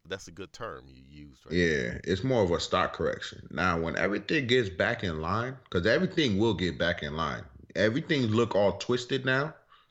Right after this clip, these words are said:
Speaker 2: Gas shortage, people not working,
Speaker 1: <laughs>
Speaker 2: mortgages are not getting paid, rent not getting paid, people are not spending the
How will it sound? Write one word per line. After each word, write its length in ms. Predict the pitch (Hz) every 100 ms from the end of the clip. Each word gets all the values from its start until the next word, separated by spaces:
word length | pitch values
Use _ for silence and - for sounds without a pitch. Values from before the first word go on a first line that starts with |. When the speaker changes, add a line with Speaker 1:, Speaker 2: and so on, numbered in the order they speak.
| _
Speaker 2:
Gas 320 | 90 95 95
shortage, 880 | 92 - 95 92 92 92 95 92 - - _
people 280 | 98 90 85
not 320 | 80 58 -
working, 1120 | - 101 98 95 104 98 95 95 95 95 90 -
Speaker 1:
<laughs> 320 | - - -
Speaker 2:
mortgages 800 | 76 95 104 92 98 101 95 95
are 80 | 92
not 340 | 92 92 87
getting 360 | 95 92 80 76
paid, 840 | 104 107 104 101 101 101 98 98 -
rent 360 | 82 101 64
not 280 | 92 95 92
getting 320 | 92 90 85
paid, 500 | - 104 98 98 95
people 220 | - 95 92
are 40 |
not 220 | 90 80
spending 440 | - - 92 80 80
the 200 | 76